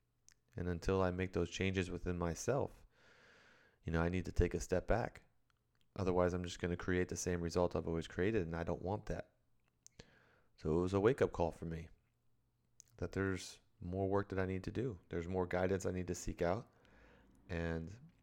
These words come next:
I need to readjust my approach moving forward if I have any expectation to create a different result for myself. So what do you do when it doesn't work?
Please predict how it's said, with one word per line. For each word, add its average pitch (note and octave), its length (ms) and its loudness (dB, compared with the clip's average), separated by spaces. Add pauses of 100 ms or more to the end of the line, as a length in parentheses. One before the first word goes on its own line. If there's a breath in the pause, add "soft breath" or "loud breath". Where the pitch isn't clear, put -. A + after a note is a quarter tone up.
(160)
I F2+ 100 0
need F#2+ 180 -2
to F2 100 0
readjust F2+ 800 4 (440 soft breath)
my F#2 180 4
approach G2+ 580 2
moving F2+ 280 -2
forward F2 500 4 (840 loud breath)
if - 140 -4
I F2 40 4
have F2 100 2
any G2+ 200 2
expectation F2+ 760 -2 (300)
to F#2 60 -10
create F2 300 0
a E2 60 0
different E2 320 -2
result E2 320 -2
for - 80 -14
myself. - 400 -10 (4000 loud breath)
So - 160 -8
what F#2 160 0
do G#2 60 0
you G2+ 100 -2
do G2+ 240 0
when G2+ 160 -2
it F2+ 60 -6
doesn't G2 280 -2
work? G2 360 -4